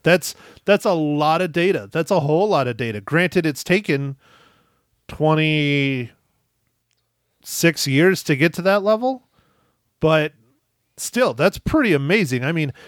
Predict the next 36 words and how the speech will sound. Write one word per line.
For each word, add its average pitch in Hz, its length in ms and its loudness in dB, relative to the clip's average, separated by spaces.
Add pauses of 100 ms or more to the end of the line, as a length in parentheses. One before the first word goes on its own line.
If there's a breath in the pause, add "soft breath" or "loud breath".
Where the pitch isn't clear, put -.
(120 loud breath)
I 170 120 2
remember 190 340 0
back 151 240 2
in 143 80 -4
the 139 100 -2
day, 151 460 2
you 160 140 -2
know, 139 420 -2
during 160 380 0
this 160 160 -4
time 151 200 2
period 147 220 2
when 131 220 -4
we 170 120 2
were, 143 280 2 (400 soft breath)
you 175 80 -8
know, 131 280 -2
doing 147 440 -2
C 175 300 0
Ds 175 320 0
and 151 140 0
video 180 260 2
games, 170 380 -2
and 147 120 0
we're 156 140 4
like, 143 180 2
"Oh 175 300 0
man, 156 420 0
this 143 160 -2
game 170 260 0
comes 160 220 -2
on, 151 120 0
like, 117 160 -6
six - 400 -2
discs." - 560 0
And 131 240 0